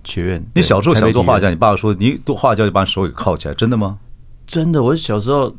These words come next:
Speaker 1: 我没有什么，桌上都没有什么东西，我就是有几本我自己的 sketch 画画，
Speaker 2: 嗯。
Speaker 1: 然后我就是每天在画，然后
Speaker 2: 几岁开始？
Speaker 1: 我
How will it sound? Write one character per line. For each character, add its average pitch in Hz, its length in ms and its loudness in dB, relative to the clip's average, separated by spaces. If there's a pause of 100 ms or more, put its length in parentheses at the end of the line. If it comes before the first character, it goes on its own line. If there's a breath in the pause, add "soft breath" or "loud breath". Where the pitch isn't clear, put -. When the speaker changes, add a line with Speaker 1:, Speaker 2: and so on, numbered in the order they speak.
(180)
Speaker 1:
我 117 240 0 (100)
没 147 140 4
有 180 100 4
什 - 200 -2
么， 92 220 -4 (300)
桌 135 220 2
上 135 120 2
都 117 80 0
没 113 120 2
有 104 40 2
什 101 120 -6
么 80 40 -6
东 87 140 -6
西， 87 160 -8
我 92 80 -4
就 110 140 -4
是 113 180 -2
有 92 140 -2
几 104 240 -4
本 101 120 -2
我 82 140 -6
自 104 100 -10
己 92 80 -4
的 82 80 -6
sketch - 440 -8
画 82 160 -8
画， 80 220 -10
Speaker 2:
嗯。 90 80 -2
Speaker 1:
然 139 140 0
后 139 60 -10 (380 loud breath)
我 101 100 -2
就 139 100 -2
是 160 60 2
每 117 80 2
天 101 100 2
在 113 140 0
画， 87 260 -4
然 123 120 -2
后 135 120 -2
Speaker 2:
几 107 160 2
岁 131 160 4
开 101 160 2
始？ - 240 -6 (640)
Speaker 1:
我 104 220 -4